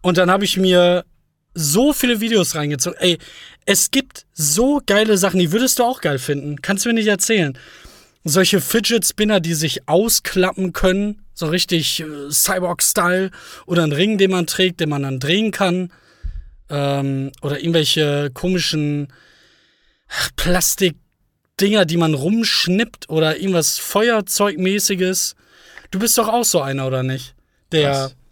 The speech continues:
Speaker 1: Ja, du sitzt doch gerade am Schreibtisch. Nimmst du nicht zwischendurch irgendwelche Sachen in die Hand?
Speaker 2: Nein.
Speaker 1: Nein.
Speaker 2: Ich hab grad einen Lego-Bogen in der Hand.
Speaker 1: Ja, guck mal.
Speaker 2: Ja, aber ich,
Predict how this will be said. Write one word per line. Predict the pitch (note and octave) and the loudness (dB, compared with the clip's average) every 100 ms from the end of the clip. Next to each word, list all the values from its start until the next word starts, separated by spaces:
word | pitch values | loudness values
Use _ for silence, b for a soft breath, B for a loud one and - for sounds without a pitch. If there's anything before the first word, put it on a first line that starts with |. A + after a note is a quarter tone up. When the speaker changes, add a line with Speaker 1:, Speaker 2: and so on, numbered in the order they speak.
| _ _ _ _ _ G#3 | _ _ _ _ _ 2
Speaker 1:
Ja, | B3 | 2
du | |
sitzt | G#3+ C#4 A#3+ | 2 0 0
doch | G#3+ | 4
gerade | G#3+ | 4
am | G3+ F3 | 4 2
Schreibtisch. | - D3+ C#3 C#3 | 0 0 -2 -2
Nimmst | G3 G3 | 0 2
du | G3+ | 0
nicht | G#3 - | 0 0
zwischendurch | G#3+ G3+ F3 F3 | -2 0 0 0
irgendwelche | E3+ D#3+ D#3 | 0 0 -2
Sachen | C#3 C3+ F#3 | -2 -2 0
in | G#3 | 0
die | G#3+ | 0
Hand? | A3+ B3 - _ _ _ _ _ _ _ _ _ _ _ _ _ _ _ _ _ - | 0 -4 -10 _ _ _ _ _ _ _ _ _ _ _ _ _ _ _ _ _ -6
Speaker 2:
Nein. | D3+ E2 C#2+ D#3+ - _ _ _ _ - | -2 -2 -4 -6 -12 _ _ _ _ 0
Speaker 1:
Nein. | F3+ A#2+ A#2+ _ _ _ _ _ | 0 0 -8 _ _ _ _ _
Speaker 2:
Ich | - | -8
hab | F#2+ | -6
grad | - C#2 | -4 -2
einen | F#2 | 0
Lego-Bogen | F#2+ F#2+ F#2 F2 E2 D#2+ | 0 0 -2 -2 -4 -4
in | D#2 | -6
der | D2+ | -6
Hand. | F#2+ - - _ _ _ _ _ - | -8 -12 -18 _ _ _ _ _ -6
Speaker 1:
Ja, | A3 G3 | -4 -2
guck | E3+ | -4
mal. | B2+ A2+ - _ _ _ _ _ - | -8 -12 -16 _ _ _ _ _ -2
Speaker 2:
Ja, | G#2 | 0
aber | A#2 | 2
ich, | A2+ | -2